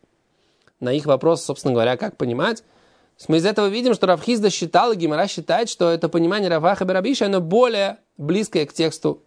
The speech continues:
э, Торы понимание, чем, э, понимание Реби. И Гемара уже приводит, раз к этим Бейкутой попал, Гемара приводит ещё одну историю Бейкутой и мудреца,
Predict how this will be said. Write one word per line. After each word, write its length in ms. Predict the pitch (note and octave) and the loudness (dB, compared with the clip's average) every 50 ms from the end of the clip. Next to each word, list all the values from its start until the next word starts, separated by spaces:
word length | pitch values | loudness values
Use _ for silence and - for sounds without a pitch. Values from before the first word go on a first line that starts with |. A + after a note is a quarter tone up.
| _ _ _ | _ _ _
э, 480 | - C#3 C3 B2 A#2+ A#2 A#2 A#2 A2+ A2+ - | -12 -10 -8 -6 -4 -4 -2 -2 -4 -4 2
Торы 320 | - D3 D3+ D3 D3 - _ _ _ _ _ _ _ _ _ _ _ _ _ _ _ _ | 2 2 2 2 -2 -8 _ _ _ _ _ _ _ _ _ _ _ _ _ _ _ _
понимание, 400 | - C3 C#3 B2+ A#2 A#2+ - B3+ _ _ _ _ _ _ _ _ _ _ _ _ _ _ _ _ _ _ _ _ _ _ - | -8 -6 -4 -4 -4 -6 -10 -18 _ _ _ _ _ _ _ _ _ _ _ _ _ _ _ _ _ _ _ _ _ _ -12
чем, 380 | - - D#3+ D#3+ D#3 - - _ _ _ _ - | -2 0 0 0 0 -4 -10 _ _ _ _ -16
э, 340 | E3+ E3 D#3 B2 B2 B2 - | -12 -10 -8 -8 -8 -8 -4
понимание 460 | - C#3+ B2+ B2+ B2+ B2+ B2+ B2 A#2+ | -2 0 0 2 2 2 0 0 -2
Реби. 200 | - - - - _ _ _ _ _ _ _ _ _ _ _ _ _ _ _ _ _ _ _ _ _ _ _ _ _ _ _ _ _ _ _ _ _ _ _ _ _ _ _ _ _ _ _ _ _ _ _ _ _ _ _ _ _ _ _ - | -2 -6 -8 -10 _ _ _ _ _ _ _ _ _ _ _ _ _ _ _ _ _ _ _ _ _ _ _ _ _ _ _ _ _ _ _ _ _ _ _ _ _ _ _ _ _ _ _ _ _ _ _ _ _ _ _ _ _ _ _ -8
И 200 | G#3+ B3+ C4 A3 | -6 -6 -6 -4
Гемара 340 | E3+ D#3 D#3 D#3 E3+ F#3 F#3 | -2 0 2 2 4 4 2
уже 140 | E3+ D3 - | 2 0 -2
приводит, 280 | E3 F3 F3+ E3 B2+ - | 0 2 2 2 0 2
раз 320 | D#3 E3 E3+ E3+ - - - - - - - - - - - - | 2 4 4 2 -2 -10 -12 -16 -18 -16 -16 -16 -16 -14 -6 -4
к 220 | C#3 C3 B2 - | -2 -2 6 6
этим 240 | D3+ D3 - D3 C#3 | 6 6 6 2 4
Бейкутой 460 | D3+ D3+ D3 - D3+ - F3 E3 D#3+ | 2 2 2 0 0 2 4 2 4
попал, 320 | E3 F3 E3+ B3+ C4+ - | 4 2 2 4 2 2
Гемара 180 | G#3+ G3 G3+ G3 | 0 0 -2 -2
приводит 240 | G3 G3 G3 G3 G3 | 0 0 0 0 -2
ещё 160 | F#3 - G3+ | 0 0 0
одну 160 | F3 D#3+ D3+ | 2 2 0
историю 320 | C#3+ - - D3+ C#3+ C3+ B2 | 0 0 0 0 2 0 0
Бейкутой 560 | C3+ D#3 D3+ D3+ - C#3+ - A3 A#3+ A#3+ A3 | 0 -2 0 0 -4 0 2 2 2 2 0
и 160 | F3 D#3+ D3+ | -2 -4 -2
мудреца, 540 | D3 D3+ C#3+ C#3+ D3 D3 - E3+ G3 C4 | -4 -4 -2 -4 -4 0 0 0 0 -2